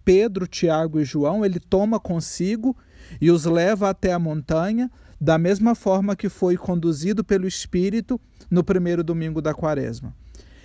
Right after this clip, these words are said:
E ali eles vão para fazer a experiência da escuta. A escuta é imprescindível à comunicação, a escuta é imprescindível à pastoral da comunicação.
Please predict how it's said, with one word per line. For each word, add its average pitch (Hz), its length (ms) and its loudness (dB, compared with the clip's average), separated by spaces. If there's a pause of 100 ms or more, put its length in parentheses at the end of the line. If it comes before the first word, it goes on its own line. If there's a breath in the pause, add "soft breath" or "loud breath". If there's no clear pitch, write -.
(120)
E 202 140 8
ali 226 260 2
eles 247 300 0
vão 226 180 2
para 220 220 0
fazer 196 560 0
a 233 60 -2
experiência 196 960 -2
da 180 160 -4
escuta. - 580 -10 (560 loud breath)
A 147 120 6
escuta 220 560 2
é 214 60 0
imprescindível 202 1120 0
à 185 80 0
comunicação, 175 1000 -2 (420 loud breath)
a 165 140 6
escuta 220 540 2
é 202 140 4
imprescindível 226 1160 2
à 202 100 0
pastoral 190 720 0
da 196 120 -4
comunicação. 180 880 -4